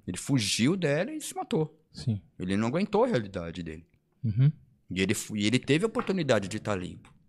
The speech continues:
Speaker 2: É.
Speaker 1: Aquela, essa menina que morreu aí faz pouco tempo aí também,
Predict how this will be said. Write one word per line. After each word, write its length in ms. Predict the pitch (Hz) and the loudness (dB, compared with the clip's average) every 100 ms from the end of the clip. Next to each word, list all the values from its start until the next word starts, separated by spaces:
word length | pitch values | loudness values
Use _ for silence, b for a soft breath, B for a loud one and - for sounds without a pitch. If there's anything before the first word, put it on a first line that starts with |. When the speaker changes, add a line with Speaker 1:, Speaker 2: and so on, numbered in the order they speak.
| _ _ _ _ _ - | _ _ _ _ _ -6
Speaker 2:
É. 140 | 98 87 - _ 98 | -6 -6 -18 _ -8
Speaker 1:
Aquela, 280 | 92 107 104 | 0 2 2
essa 160 | - | 4
menina 440 | 107 101 107 110 98 | 2 4 4 2 0
que 120 | 101 | -2
morreu 400 | 98 95 104 95 | -2 4 4 4
aí 120 | 104 | 2
faz 200 | - 82 | 0 -6
pouco 240 | - - | -6 -10
tempo 360 | - 101 92 - | -4 -2 0 0
aí 160 | 90 95 | -2 -2
também, 480 | - 82 95 90 | -4 -4 -4 -4